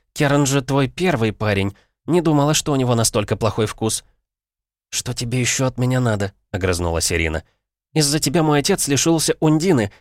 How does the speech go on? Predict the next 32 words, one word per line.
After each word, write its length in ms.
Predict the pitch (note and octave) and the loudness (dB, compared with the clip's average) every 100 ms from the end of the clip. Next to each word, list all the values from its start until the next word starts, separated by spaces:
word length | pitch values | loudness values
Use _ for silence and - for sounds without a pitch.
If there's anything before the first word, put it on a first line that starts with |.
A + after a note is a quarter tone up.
| _ | _
а 80 | B2+ | -2
я 120 | C#3 | 0
до 120 | D3 D3 | 0 2
конца 260 | C#3 C#3+ | 2 2
учебного 420 | C#3 D3 C#3 C3+ | 0 0 0 0
года 260 | B2+ C#3+ D#3 | 0 0 0
под 160 | D#3 B2 | -2 0
домашним 400 | C#3 C3 C3 C3 | 0 0 0 0
арестом 360 | B2+ C#3+ D#3+ | 0 0 0
с 80 | D#3 | 0
лишением 480 | C#3+ C3 C3+ C3+ C#3 | 0 0 0 2 0
всех 260 | - C#3 | 0 -2
денег 300 | A2+ B2+ B2 | 0 0 0
содержания. 680 | - C3+ C#3+ C#3 A#2 G2+ G2 - _ - | -2 -2 -2 0 -2 0 -2 -4 _ -6
Можешь 320 | D#3+ D3+ C#3+ | -2 0 0
себя 180 | C#3+ D3+ | 0 -2
поздравить», — 680 | - C#3+ C3 A#2+ F2+ F#2+ - _ _ - | -2 -2 0 0 0 -4 -8 _ _ -6
прошипела 600 | E2 - E2 D#2 D#2 D#2 | -4 -4 -4 -2 0 -2
Анна. 240 | D#2 D#2 _ _ _ _ _ _ _ _ - | -4 -8 _ _ _ _ _ _ _ _ -10
«Из-за 300 | B2 G#2+ A#2+ | -4 -2 -2
меня? 380 | A2+ G#2 A#2+ - _ _ _ - | -2 -2 -4 -6 _ _ _ -12
Это 180 | A#2+ | -8
ты 140 | B2+ F3 | -2 0
мне 200 | C#3+ B2 | 2 2
ногу 260 | A#2+ A2+ | 0 0
едва 280 | A2 A2+ A2+ | -2 -2 -2
не 100 | A2 | 0
сломала 500 | - A#2+ A2+ G#2+ G#2+ - _ - | 0 0 0 -2 -4 -8 _ -8
и 80 | |
получила 460 | C3 C#3+ C3+ D3+ D3+ | -4 -2 -2 -2 -2
по 100 | D3 | 0
заслугам, 580 | D#3 - C3+ A#2+ B2 | 0 0 0 -2 -4